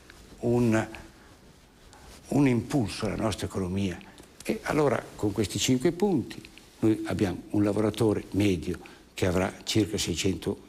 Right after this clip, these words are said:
euro di reddito all'anno in più e poniamo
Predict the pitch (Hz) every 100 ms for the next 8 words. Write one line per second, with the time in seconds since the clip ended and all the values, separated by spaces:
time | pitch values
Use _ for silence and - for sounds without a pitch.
0 | - 98 95 85 - - - 101 - -
1 | - 90 101 107 82 90 - 80 - -
2 | - - - 95 101 135 160 - 110 -
3 | - - - 127 - 104 120 117 90